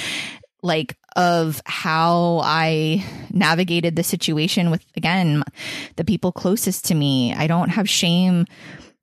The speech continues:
around how I showed up and my emotions. And I don't have shame around sharing this with you. It's interesting. Like, there's not even, like, a little lick of me that's like, "Oh, I don't wanna share this. What are people gonna think?"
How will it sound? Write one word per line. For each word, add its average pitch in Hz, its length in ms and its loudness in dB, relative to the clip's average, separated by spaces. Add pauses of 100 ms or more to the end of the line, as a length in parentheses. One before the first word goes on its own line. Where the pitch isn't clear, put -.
(100)
around 160 720 2 (260)
how 160 240 -2
I 165 80 0
showed 180 280 0
up 190 340 -2 (220)
and 151 460 2 (360)
my - 80 -2
emotions. 165 800 0
And 156 260 0 (400)
I - 40 -6
don't 175 100 0
have 185 160 0
shame 180 260 2
around 175 260 2
sharing 170 300 0
this 180 160 2
with 170 120 -4
you. 196 160 2
It's 156 200 -2
interesting. 214 400 2
Like, 151 160 0
there's 170 180 0
not 202 140 4
even, 214 260 4
like, 208 220 0
a 170 80 0
little 165 340 2
lick 165 180 0
of 165 120 0
me 151 120 2
that's 147 280 -2
like, 143 260 0 (540)
"Oh, 185 640 2
I 165 60 0
don't 170 100 4
wanna 165 140 2
share 160 280 0
this. 147 320 0
What 160 80 2
are 143 60 2
people 156 220 -2
gonna 151 180 2
think?" - 340 0